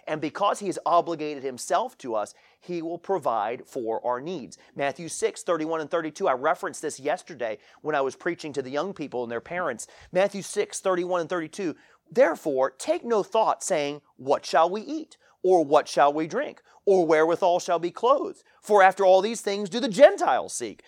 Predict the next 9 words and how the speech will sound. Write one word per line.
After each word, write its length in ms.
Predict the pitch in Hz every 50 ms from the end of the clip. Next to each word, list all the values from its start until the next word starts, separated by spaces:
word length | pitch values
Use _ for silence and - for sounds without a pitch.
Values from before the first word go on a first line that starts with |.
| _ _ _
For 220 | - 226 220 190
your 80 | 190 170
heavenly 460 | - 214 262 311 359 370 349 294 214
Father 400 | - - - - 180 143 151 147
knoweth 520 | 151 175 247 285 143 135 127 123 127 - _ _ _ _ _ _ -
that 200 | 175 175 175 -
ye 320 | 156 151 180 220 254 262
have 340 | 196 208 196 185 175 151 143
need 560 | 170 208 - 247 147 120 120 - 113 127 147